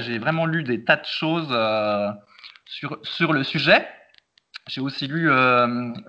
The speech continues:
comment dire, des tas de choses au niveau des ratios entre les, les différents exercices.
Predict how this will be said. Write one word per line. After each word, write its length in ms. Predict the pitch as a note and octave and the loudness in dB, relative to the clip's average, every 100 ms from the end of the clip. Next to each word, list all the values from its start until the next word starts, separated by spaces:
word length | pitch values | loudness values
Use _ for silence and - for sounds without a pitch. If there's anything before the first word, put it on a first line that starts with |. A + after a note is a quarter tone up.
| C#3 | -8
comment 180 | - B2 | -4 -2
dire, 180 | B2+ C3 | 0 0
des 100 | C#3+ | 2
tas 140 | D3 | 2
de 60 | - | 2
choses 220 | F#3 E3 | -2 0
au 60 | |
niveau 220 | C#3+ C3+ C3+ | -2 -2 -2
des 140 | C#3 | -2
ratios 600 | C#3+ D#3+ D#3+ - F3+ F3 | 4 2 2 -2 0 0
entre 260 | C#3+ - C#3 | -2 -4 -2
les, 300 | B2+ A#2+ A#2 | 0 0 0
les 120 | C3+ | -2
différents 480 | D3 - D#3 D#3+ C#3+ | -4 0 2 2 0
exercices. 640 | A#2 B2 - C#4 - - | -2 -4 -4 -8 -8 -14